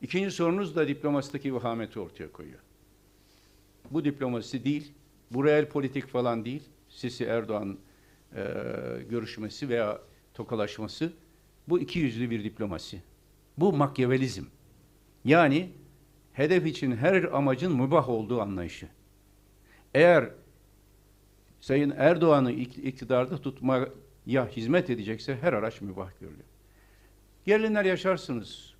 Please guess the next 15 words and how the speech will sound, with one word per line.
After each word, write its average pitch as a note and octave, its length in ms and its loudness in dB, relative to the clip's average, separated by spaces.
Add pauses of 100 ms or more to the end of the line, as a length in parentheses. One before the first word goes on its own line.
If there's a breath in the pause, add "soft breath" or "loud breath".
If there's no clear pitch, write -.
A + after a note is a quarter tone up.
dış B2 200 -8
politikada. F#2 520 -8 (140)
Şu G#3+ 200 -10
veya D3+ 180 2
bu A2 80 -6
gerekçeyle G2+ 500 -6
başka F#2 280 -10
ülkelerde. F2+ 480 -18 (640 soft breath)
Mesele D#3 340 -2
gerilimleri C3+ 640 2
belli B2 240 -2
bir A#2+ 60 -2
kontrol G#2+ 420 -6
altında C3 380 -4
tutmak C#3+ 480 -10